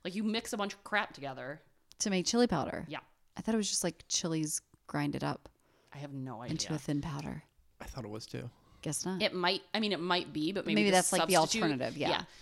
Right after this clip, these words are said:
Speaker 1: But whatever it was, turned out amazing. I've been eating it
Speaker 2: Oh.
Speaker 1: for, like, every meal. <laughs>
Speaker 2: Isn't it? I love making soups on Sundays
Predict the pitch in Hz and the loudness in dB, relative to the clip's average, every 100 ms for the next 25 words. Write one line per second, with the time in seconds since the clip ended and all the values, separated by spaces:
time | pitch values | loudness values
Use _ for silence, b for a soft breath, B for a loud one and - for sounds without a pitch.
0 | B - - 156 - 156 160 180 233 170 | B -4 2 2 2 0 2 2 2 2
1 | 165 170 165 - - 170 151 147 143 143 | 4 2 -2 -8 -8 -4 -2 0 0 -4
2 | _ _ _ - - - - _ - 165 | _ _ _ 6 6 -12 -20 _ -4 -4
3 | 131 127 123 160 226 294 190 202 208 156 | -4 -6 -4 -2 0 0 0 2 -2 0
4 | 208 202 - _ - 151 165 165 143 135 | 0 0 -8 _ -6 -4 -2 -2 -4 -4
5 | - - - - 202 247 269 - 214 202 | -6 -6 -8 -4 -2 0 0 2 2 2
6 | 180 190 220 262 247 - 156 - 156 147 | 2 2 -2 -2 -2 0 -2 -2 -4 -2
7 | 143 135 139 143 151 175 175 | -4 -2 -2 -2 -2 -2 -6